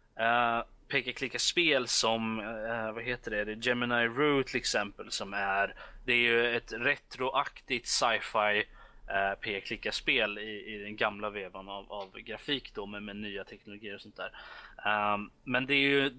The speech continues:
jag tror inte det är så mycket humor i det, och det är samma sak som med The Dig till exempel, som är ett, eller, eller som, som Fredrik nämnde tidigare, det är ju ett rymd, det är ju verkligen sci-fi. Inte så jättemycket humor i det, det är väl något skämt här och där. Eh,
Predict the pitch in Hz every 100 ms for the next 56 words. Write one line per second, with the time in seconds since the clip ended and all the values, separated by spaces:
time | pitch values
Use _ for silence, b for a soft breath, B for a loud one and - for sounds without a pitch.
0 | 135 139 143 156 131 143 - 135 135 120
1 | 180 175 165 143 139 123 127 123 123 127
2 | 135 127 135 123 - 120 - 110 110 110
3 | 170 180 147 170 156 151 135 127 - 113
4 | 113 127 123 101 120 117 110 117 120 107
5 | 104 - 113 117 107 117 107 - 113 110
6 | 110 113 113 - 120 110 - B B 135
7 | 151 151 135 123 - 165 147 135 - 123
8 | 110 - 117 110 104 B B B - 208
9 | - 190 202 175 202 - 165 185 185 151
10 | 139 175 170 147 127 120 113 113 117 123
11 | 123 120 131 117 - 113 107 107 135 117
12 | 110 104 B B B B - 101 104 101
13 | 101 98 104